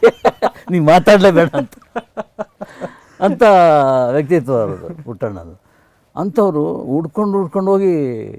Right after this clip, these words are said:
ಮಾಡಿಸ್ತಾ ಇದ್ದಾರೆ ಸಿನಿಮಾ. ಒಂದೊಂದು ಪ್ರತಿಭೆ ಸಿಕ್ಕಿ ಸಾಕು ಅವರಿಗೆ ಅಷ್ಟೇ, ಇನ್ನೇನು ಅವರಿಗೆ ಬೇಕಾಗಿಲ್ಲ. ಅದನ್ನು ಯಾವ ರೀತಿ ಬೇಕಾದ್ರೆ ಮೋಡಿ ಮಾಡ್ತಾಯಿದ್ರು.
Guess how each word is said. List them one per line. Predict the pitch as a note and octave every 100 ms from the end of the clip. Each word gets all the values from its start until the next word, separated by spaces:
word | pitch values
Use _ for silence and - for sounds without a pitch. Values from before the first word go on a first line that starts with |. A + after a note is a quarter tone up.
| G2 G2+ - A2
ಮಾಡಿಸ್ತಾ | C3+ - A#2
ಇದ್ದಾರೆ | A2
ಸಿನಿಮಾ. | G2 G#2+ G2+ F#2 D#2+ _ _ _ _ _ _ _ _
ಒಂದೊಂದು | C3 C#3+ C#3
ಪ್ರತಿಭೆ | C3 B2+ - G#3+ F3
ಸಿಕ್ಕಿ | C3+ D#3
ಸಾಕು | C3+ - F#2
ಅವರಿಗೆ | E2 D#2
ಅಷ್ಟೇ, | _ _ _ _ _ _ -
ಇನ್ನೇನು | A#2 C#3 D#3+ F#3
ಅವರಿಗೆ | D#3 C3+ C3
ಬೇಕಾಗಿಲ್ಲ. | A#2 G2+ G2 F2 - _ _ -
ಅದನ್ನು | A#2 B2+ A2+
ಯಾವ | B2 C#3+
ರೀತಿ | D3 B2+
ಬೇಕಾದ್ರೆ | C3+ B2+ D#3 D#3
ಮೋಡಿ | A#2+ A2+
ಮಾಡ್ತಾಯಿದ್ರು. | G2+ E2+ - E2 G2+